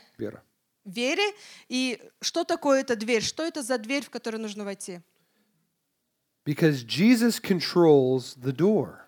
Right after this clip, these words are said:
Speaker 2: Потому что Иисус контролирует двери.
Speaker 1: See, in Corinthians sixteen, verse nine, uh,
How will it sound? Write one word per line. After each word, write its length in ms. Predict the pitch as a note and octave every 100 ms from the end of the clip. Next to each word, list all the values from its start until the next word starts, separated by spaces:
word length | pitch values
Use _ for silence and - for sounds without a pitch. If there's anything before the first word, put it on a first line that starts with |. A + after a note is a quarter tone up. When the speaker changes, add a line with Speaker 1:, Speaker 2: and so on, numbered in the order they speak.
| -
Speaker 2:
Потому 280 | - C4
что 220 | C#4 - A#3
Иисус 480 | A#3 - - F4
контролирует 640 | - A#3+ - G3+ G#3+ G#3 F3
двери. 380 | E3 E3+ - - _ _ _ -
Speaker 1:
See, 180 | F3+
in 260 | F3+ G3 F3+
Corinthians 800 | - G3 G#3 A3 F#3+ E3+ D#3 D3
sixteen, 680 | - F#3 F3+ - F3+ E3+ D#3
verse 340 | C#3 D3+ -
nine, 400 | D3+ C#3+ B2+ A#2+ - - -
uh, 200 | D3 C#3+